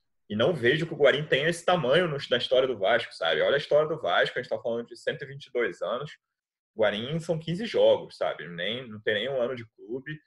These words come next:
Vejo, eu, eu vejo com muito exagero de todos os lados essa situação, sabe? Eu,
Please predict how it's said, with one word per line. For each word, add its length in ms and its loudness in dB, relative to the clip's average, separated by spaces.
Vejo, 320 0
eu, 280 0
eu 100 -2
vejo 220 0
com 80 -2
muito 260 0
exagero 480 2
de 80 -8
todos 180 4
os 120 -6
lados 280 4
essa 160 -8
situação, 540 -2
sabe? 260 0
Eu, 320 2